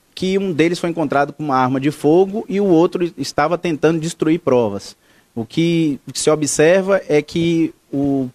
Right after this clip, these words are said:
poder legislativo em Iranduba virou um ba-, um verdadeiro balcão de negócios. Não havia qualquer respeito pelo interesse da sociedade.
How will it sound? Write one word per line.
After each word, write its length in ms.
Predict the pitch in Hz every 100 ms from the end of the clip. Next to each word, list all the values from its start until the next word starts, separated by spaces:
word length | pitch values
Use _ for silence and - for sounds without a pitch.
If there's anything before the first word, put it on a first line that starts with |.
| -
poder 260 | 135 143
legislativo 680 | 165 151 151 135 - 147 143
em 40 | 143
Iranduba 440 | 127 113 143 147
virou 220 | 139 139
um 100 | 151
ba-, 140 | 143 135
um 160 | 135 127
verdadeiro 420 | 139 139 120 147
balcão 380 | 147 123 143 147
de 60 |
negócios. 580 | 143 107 101 - - - _ -
Não 260 | 120 160 175
havia 560 | 151 127 180 196 175 - _ _ _
qualquer 520 | 175 160 160 - 208
respeito 560 | 202 185 - - 190 190
pelo 140 | 190
interesse 420 | 180 175 156 160 156
da 60 |
sociedade. 800 | 147 143 - 139 110 107 98 95